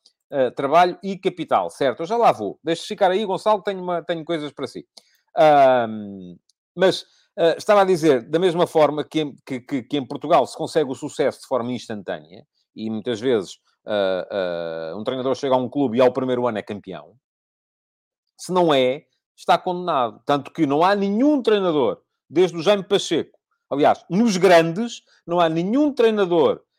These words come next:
que tenha chegado a um clube e tenha acabado por ser campeão, se não o foi na primeira época, desde José Maria Pedroto, em mil novecentos e setenta e oito. E isto,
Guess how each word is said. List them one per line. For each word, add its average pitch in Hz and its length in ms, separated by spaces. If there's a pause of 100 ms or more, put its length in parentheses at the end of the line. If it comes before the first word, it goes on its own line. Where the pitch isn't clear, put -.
(260)
que 247 280
tenha 220 400
chegado 226 340
a 220 40
um 214 100
clube 185 240
e - 20
tenha 190 220
acabado 190 420
por 170 140
ser 180 200
campeão, 156 480
se 175 140
não 185 180
o 170 40
foi 185 360 (160)
na 190 200
primeira 175 320
época, 175 440
desde 170 480 (240)
José 156 380
Maria 175 380
Pedroto, 165 640 (200)
em 165 80
mil 170 100
novecentos 156 460
e 151 80
setenta 151 320
e 143 80
oito. - 240 (1200)
E 226 380
isto, 233 480